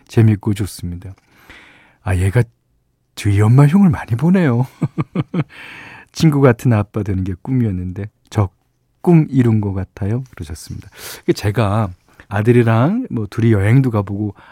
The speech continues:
하면서 느끼는 것은 나랑 그 아이만 있는 게 아니라 거-, 그 자리에 엄마가 없다는 게 중요한 거예요. 예, 그런 것 같습니다. 엄마가 없어야지 이게 둘만의 데이트가 되는 거죠. 예.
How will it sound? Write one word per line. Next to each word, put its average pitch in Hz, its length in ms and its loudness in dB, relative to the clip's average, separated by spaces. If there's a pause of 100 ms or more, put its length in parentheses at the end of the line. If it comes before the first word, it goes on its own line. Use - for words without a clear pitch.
(120)
하면서 107 340 -4
느끼는 95 380 -6
것은 90 380 -6 (580)
나랑 156 640 4
그 117 160 0
아이만 113 340 2
있는 98 260 -4
게 90 100 -10
아니라 110 280 -8 (340)
거-, 120 320 0
그 - 100 -8
자리에 123 460 4 (180)
엄마가 123 420 2
없다는 170 600 0
게 123 100 0
중요한 92 400 -6
거예요. 139 320 -12 (100)
예, 113 400 2 (300)
그런 143 220 8
것 139 80 8
같습니다. 92 460 -8 (220)
엄마가 165 440 2
없어야지 180 1120 0 (720)
이게 107 160 -6
둘만의 107 460 -2
데이트가 87 440 -12
되는 90 340 -8
거죠. 85 220 -18 (420)
예. 87 420 -2